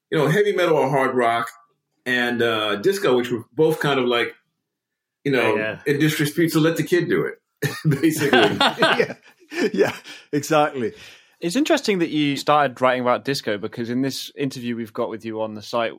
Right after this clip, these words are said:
Speaker 4: where Paolo Hewitt talked to you in eighty-nine, you actually say that, that you don't like house because it reminds you too much of disco, and, and you hate disco, according to you, nineteen eighty-nine. Do you still hate disco?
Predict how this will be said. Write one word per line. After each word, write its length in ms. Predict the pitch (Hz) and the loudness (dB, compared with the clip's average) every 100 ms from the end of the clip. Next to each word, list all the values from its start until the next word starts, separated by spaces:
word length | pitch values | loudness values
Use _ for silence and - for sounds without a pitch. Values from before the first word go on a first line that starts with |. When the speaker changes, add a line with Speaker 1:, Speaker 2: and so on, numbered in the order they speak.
| _ | _
Speaker 4:
where 240 | 117 117 92 | -8 -6 -4
Paolo 280 | 123 120 113 | -4 -2 -4
Hewitt 280 | 127 117 | -6 -8
talked 240 | - 120 - | -10 -16 -12
to 80 | 113 | -10
you 60 | |
in 240 | 107 107 - | -10 -12 -8
eighty-nine, 540 | 120 117 110 113 110 101 _ _ _ | -8 -6 -6 -6 -6 -10 _ _ _
you 120 | 139 135 | 2 2
actually 260 | 131 135 | 2 -2
say 300 | 127 135 123 | 0 2 2
that, 140 | 117 120 - | 0 -4 -4
that 220 | 120 120 - - - - | -2 -2 -4 -20 -20 -4
you 80 | 135 | 2
don't 200 | 151 139 | 2 2
like 160 | 131 | 0
house 340 | - 135 127 - | 2 2 2 -2
because 280 | 131 139 127 | -6 -2 0
it 100 | 135 | 2
reminds 280 | 123 127 123 | 2 2 2
you 80 | 120 | -2
too 120 | 131 | -2
much 180 | 120 117 | -2 -4
of 80 | 107 | -2
disco, 380 | 131 - 113 | -2 2 0
and, 180 | 104 117 - | 0 -2 0
and 140 | 123 | 2
you 100 | 127 | 2
hate 300 | 131 165 - | 2 0 2
disco, 400 | 117 - 107 82 | -2 -2 -2 -4
according 360 | 110 131 120 117 | -2 0 0 -2
to 100 | 117 | -4
you, 240 | 120 117 | -2 0
nineteen 380 | 113 113 - 110 | 0 -2 -4 -8
eighty-nine. 480 | 107 113 120 95 104 _ _ | -6 -2 -2 -2 -10 _ _
Do 60 | 135 | -4
you 40 | |
still 180 | - 156 | 2 2
hate 180 | 175 170 | 2 2
disco? 400 | 170 175 202 | 0 0 -2